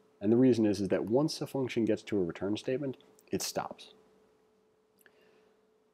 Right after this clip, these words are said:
And to be honest, that's pretty much as much as we need to worry about scope right now. Write your function, write your code inside of your functions. Try to make sure that you define things above where you need them. Uh, functions don't really work that way when we declare them like this. Like, I can use this function basically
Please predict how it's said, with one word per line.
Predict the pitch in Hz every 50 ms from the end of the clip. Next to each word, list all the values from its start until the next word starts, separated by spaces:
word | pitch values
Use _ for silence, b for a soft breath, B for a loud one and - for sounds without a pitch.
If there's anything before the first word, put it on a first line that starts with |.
| _ -
And | 151 156 160 160 156 -
to | - 175
be | 208 226
honest, | 247 262 233 -
that's | - 240 233
pretty | - 285 277 269
much | 247 196 180 -
as | 131 113
much | 120 120 110 -
as | 117 98
we | 107 107
need | 107 104 95
to | -
worry | 90 90 90 87
about | 85 82 - -
scope | - - 87 82 -
right | 85 78 78 -
now. | 82 78 78 - - - _ _
Write | 151 156 170 165
your | 170 156
function, | - 151 143 135 - - 135 131 127 -
write | 135 143 151 -
your | 160
code | - - 135 131 117 - -
inside | 107 113 113 - 113 113 110
of | 107 98
your | 101 90
functions. | - 98 98 101 - - 120 117 120 - - -
Try | - - 127 127
to | 139
make | 135 131 127 123
sure | - - 123 117
that | 110 104 - -
you | 101
define | 101 92 - - 104 101 104 104 95
things | - - 104 101 92 - -
above | 85 - - - 82 90 98 95 95 98
where | 101 95
you | 90 82
need | 80 80 87 92 -
them. | 117 120 127 135 135 b b b b b b b -
Uh, | 98 95 90 85
functions | - - 135 147 139 - - 143 139 120
don't | - 120 120 120
really | 117 113 110 104
work | 98 95 104 107 110 110 -
that | 113 117 117 120 117
way | 120 113 117 113
when | 104 98
we | 98 92
declare | 80 90 - - 95 98 98
them | 95 90 87 87
like | 90 85 80
this. | - 101 110 117 - - -
Like, | - 92 -
I | - 98
can | - - 101 101
use | 98 101 98 -
this | - 98 90 -
function | - 90 95 95 - - 107 104
basically | 95 85 90 90 - - - 87 80